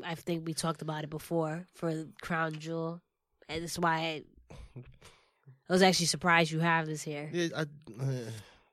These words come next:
Speaker 2: I think it's more so I was mad how Strowman destroyed the tag team division.
Speaker 1: Just for them to do the
Speaker 2: Right.
Speaker 1: again.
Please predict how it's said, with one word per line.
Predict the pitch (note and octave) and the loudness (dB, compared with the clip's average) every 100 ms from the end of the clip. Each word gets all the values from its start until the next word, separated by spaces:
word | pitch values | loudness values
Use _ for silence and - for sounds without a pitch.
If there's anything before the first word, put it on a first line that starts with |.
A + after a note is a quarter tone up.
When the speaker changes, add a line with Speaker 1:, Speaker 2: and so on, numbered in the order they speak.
| _ _ _ _ | _ _ _ _
Speaker 2:
I | - A3 | 4 4
think | A#3 F3+ | 2 2
it's | C#3 | 4
more | C#3 D3+ D3+ | 8 8 6
so | D3+ C3+ A#2+ | 0 -4 -2
I | B2 | -2
was | A2+ | -2
mad | A#2 A#2+ A#2+ | -2 -2 -2
how | A#2 | -4
Strowman | A2 - B2 A#2 | -6 -6 -4 -4
destroyed | G#2 - A2 | -4 -6 -6
the | G2+ | -6
tag | G#2 G2+ | -6 -6
team | F#2+ F#2 F#2+ _ | -10 -14 -20 _
division. | G2 G#2 G2+ G#2+ - - | -16 -14 -14 -16 -18 -8
Speaker 1:
Just | F3 D3+ - | -6 -6 -6
for | E3+ | -6
them | D#3 D#3+ | -6 -8
to | - | -10
do | D#3 D#3+ | -6 -6
the | D#3 D#3+ F#3+ - - C3 A2 | -4 -8 -10 -18 -20 -16 -2
Speaker 2:
Right. | B2+ G#2+ F#2 - | 0 0 -6 -8
Speaker 1:
again. | E3+ D#3+ D3+ D3+ | -8 -6 -8 -10